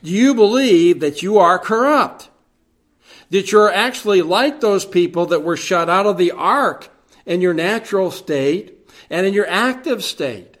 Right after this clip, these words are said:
Because we don't like to think in those terms. We don't like to think that we're corrupt, that we do stuff that's wrong, that we're not perfect, that we're sinful creatures,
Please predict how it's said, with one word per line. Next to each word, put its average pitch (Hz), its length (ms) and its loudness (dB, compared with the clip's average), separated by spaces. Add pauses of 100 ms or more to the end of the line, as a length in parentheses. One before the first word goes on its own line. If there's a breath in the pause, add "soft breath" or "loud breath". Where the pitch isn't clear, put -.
(260 soft breath)
Because 151 300 -2
we 196 140 2
don't 269 200 4
like 208 220 0
to 214 100 -2
think 254 280 -4
in 202 100 -2
those 156 240 -4
terms. - 640 -12 (500 loud breath)
We 190 140 2
don't 262 160 2
like 247 180 2
to 226 100 0
think 247 380 -2
that 147 160 -4
we're 202 240 2
corrupt, 147 800 -2
that 151 160 -2
we 240 160 4
do 240 180 2
stuff 170 380 0
that's 147 220 -8
wrong, 147 340 -2
that 160 140 -2
we're 240 220 4
not 220 280 -2
perfect, 165 720 -6
that 165 160 -2
we're 233 180 4
sinful 190 480 -2
creatures, 139 800 -6